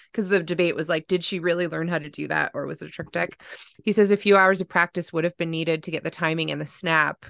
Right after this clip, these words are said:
needed for her to make it look as good as she did." So either way, it really did take some skill for her to do that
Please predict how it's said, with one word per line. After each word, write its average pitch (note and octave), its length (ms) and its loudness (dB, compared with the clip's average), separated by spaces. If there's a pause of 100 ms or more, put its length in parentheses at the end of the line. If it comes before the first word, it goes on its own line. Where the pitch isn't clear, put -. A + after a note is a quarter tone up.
(100)
needed D#3+ 320 -6
for D3+ 140 -8
her D#3 100 -6
to D3 80 -8
make D3+ 220 -8
it - 100 -6
look D3 200 -4
as D#3+ 180 -8
good - 180 -6
as - 120 -6
she - 160 -10
did." - 400 -10
So - 240 -16
either G#3+ 260 -2
way, F3 440 0 (400)
it F#3 140 -6
really E3+ 220 0
did D#3+ 160 -8
take E3+ 240 -6
some D#3 180 -6
skill D3+ 420 -4
for - 200 -8
her D#3 100 -6
to D#3 80 -12
do D#3 200 -12
that - 320 -6